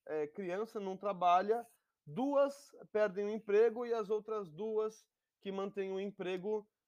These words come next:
não quer dividir, é, as compras do, do mercado com quem não paga, tá? É mais ou menos isso. Então, é, mostra que o interesse pessoal tá acima do interesse coletivo,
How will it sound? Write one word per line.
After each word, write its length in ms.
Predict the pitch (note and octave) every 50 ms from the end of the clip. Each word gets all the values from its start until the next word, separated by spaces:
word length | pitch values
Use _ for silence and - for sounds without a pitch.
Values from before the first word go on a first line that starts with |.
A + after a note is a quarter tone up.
| _
não 240 | D#3 F3 F#3 G3+ G#3+
quer 240 | G#3 - F#3 F#3+ F#3
dividir, 1040 | E3 E3+ F#3+ F3+ G#3+ F#3+ E3 D3 D3 E3 F3 F#3 G3 G3+ G3+ G3 F#3+ F3+ E3+ D#3 -
é, 840 | - D#3 D3+ D3+ D3 D3 C#3+ C#3+ C#3+ C#3 C3+ C3 C3 C3+ C3 C3 - - _ _ _ _ _ _ _ _ _ _ _ _
as 160 | - D#3+ - -
compras 400 | - F3+ G3 F#3+ F#3+ G3 G3 F3+
do, 440 | D#3+ F#3 F#3+ F#3+ F#3 F#3 F3+ F3
do 200 | E3 D#3+ F3+ F#3
mercado 520 | F#3+ F#3+ F#3+ F#3 - - E3+ E3+ E3+ F3 F#3
com 180 | - G3 G3
quem 140 | - G3 F3+
não 120 | F#3+ A3+ A3
paga, 400 | - E3 C3+ B2 A#2 B2 A2 - _
tá? 120 | - E3+ F#3+
É 40 |
mais 200 | A3 B3 C4+ B3+
ou 80 | C4 C4
menos 280 | B3+ B3+ B3+ B3 G3 D3
isso. 240 | C3 C3 C3 - _ _ _ _ _ _ _ _ _ -
Então, 800 | F3+ D#3 - G3 G3 G3 G3 G3 G3 F#3+ F#3+ F#3+ F#3 F#3 F3 E3 D#3 - - _ _ _ _ _ _ _
é, 680 | C#3+ D#3 D#3 D#3 D3 D3 D3 C#3+ C#3+ C#3 C3+ B2+ - - - -
mostra 560 | G#3 A3+ B3+ C4+ C#4+ D#4+ D#4+ D#4+ - D#4+ D#4+
que 460 | - _ - B3+ B3+ D4 E4 E4 - _ _ _ _ _ _ _ _
o 300 | - A3+ C4 D4+ E4 D#4 - A#3
interesse 680 | A#3+ A3+ - C4 A#3 G3 G3+ A3 A3 A3 - B3 G#3+
pessoal 840 | - - G#3+ A3+ A3 - - A3 F#3+ F#3 F#3 G3+ A3+ A3+ A3+ - _ _ _
tá 340 | G#3 G3 G#3 G#3+ G#3+ - -
acima 680 | - G#3 G3+ - - - - A#3 C4 C4+ C4 C4+ C4
do 200 | G#3+ F#3+ G#3+ G#3+
interesse 560 | A3 A3+ A3 - A#3 G3+ F3+ F3+ F#3 F#3 - _
coletivo, 600 | _ G#3+ A#3 C#4+ - - - A3 A3+ B3 A3+ -